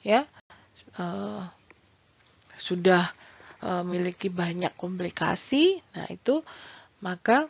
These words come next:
perlu, eh, maka dia sudah bisa jadi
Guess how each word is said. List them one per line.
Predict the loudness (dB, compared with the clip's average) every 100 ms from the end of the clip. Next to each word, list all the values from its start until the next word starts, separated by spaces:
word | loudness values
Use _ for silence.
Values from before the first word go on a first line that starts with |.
| _ -6
perlu, | -4 0 -2 -2 _ _ _ _ _ _ -4 0
eh, | 2 2 0
maka | -2 -2 4 4 2 -8
dia | -2 -2
sudah | -2 -6 -4 -4
bisa | -6 -6 -6
jadi | -6 -8 -8